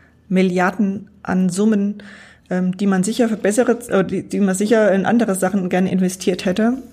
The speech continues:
zur Verfügung zu stellen, um diesen, diesen,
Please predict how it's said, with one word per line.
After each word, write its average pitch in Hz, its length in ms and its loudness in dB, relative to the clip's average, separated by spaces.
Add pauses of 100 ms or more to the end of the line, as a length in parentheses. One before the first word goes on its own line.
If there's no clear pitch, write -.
(640)
zur 202 180 0
Verfügung 214 400 0
zu - 100 -2
stellen, 202 480 0
um 202 380 0
diesen, 190 340 -2
diesen, 185 300 -4